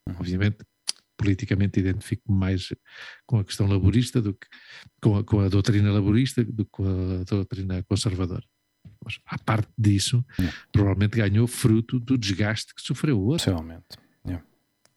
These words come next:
Speaker 2: Então não é uma questão, já, já não é qu-, quase uma questão idealista, é uma questão que tem a ver com, com, com, com o desgaste que sofre quem está no governo, porque
Speaker 1: Hum.
Speaker 2: é muito mais fácil estar na oposição do que estar no governo.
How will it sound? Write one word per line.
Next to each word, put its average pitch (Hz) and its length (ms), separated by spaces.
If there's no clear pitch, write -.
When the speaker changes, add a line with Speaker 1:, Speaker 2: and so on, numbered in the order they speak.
Speaker 2:
Então 107 220
não 110 180
é 110 60
uma 110 160
questão, 117 420
já, 110 440
já 107 160
não 110 100
é 107 80
qu-, 107 540
quase 110 200
uma 101 140
questão - 240
idealista, 107 520
é - 20
uma 92 140
questão 123 340
que 139 60
tem 101 160
a - 20
ver 120 220
com, 113 440
com, - 360
com, 104 220
com - 140
o 101 100
desgaste 104 500
que - 80
sofre 135 420
quem - 140
está 110 220
no 104 100
governo, 120 400
porque 101 260
Speaker 1:
Hum. 87 60
Speaker 2:
é 123 140
muito 107 560
mais 85 220
fácil - 480
estar 95 320
na 98 80
oposição 120 720
do 104 80
que - 60
estar 143 320
no 98 60
governo. 90 340